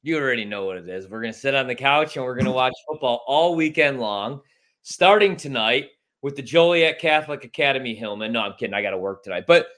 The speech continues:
uh, really quick, gotta give my Packers prediction. Packers, thirty-one.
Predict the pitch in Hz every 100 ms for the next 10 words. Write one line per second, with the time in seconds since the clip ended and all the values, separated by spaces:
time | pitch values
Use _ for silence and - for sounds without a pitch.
0 | _ 180 180 156 131 170 233 233 240 214
1 | - - 180 180 180 170 196 214 165 -
2 | - 117 104 98 80 _ _ _ _ 202
3 | 233 240 269 262 269 - - _ _ _
4 | _ _ _ _ _ - - 214 220 196
5 | 196 220 269